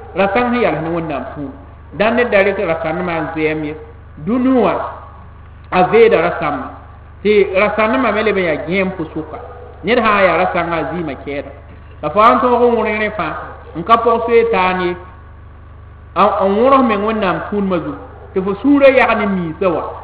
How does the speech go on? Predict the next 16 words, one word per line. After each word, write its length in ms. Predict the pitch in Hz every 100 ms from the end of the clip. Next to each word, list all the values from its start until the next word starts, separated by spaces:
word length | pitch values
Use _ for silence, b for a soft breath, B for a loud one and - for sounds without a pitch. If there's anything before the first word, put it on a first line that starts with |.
| - -
La 120 | 190 190
fo 140 | 214 -
suurã 260 | 269 277
yag 240 | 262 233 220
ne 60 |
waazu-rãmbã 580 | 202 190 180 170 175 190 196
kelgre. 360 | 180 151 143 151 - - - 175
La 100 | 190
fo 140 | 220
tõkd 460 | - 262 262 254 196
dogem, 280 | 202 202 196 - - - -
n 100 | 185
waood 320 | 214 214 220
f 140 | 262 262
rogdbã 300 | 254 240 254
yiibã, 420 | 214 190 175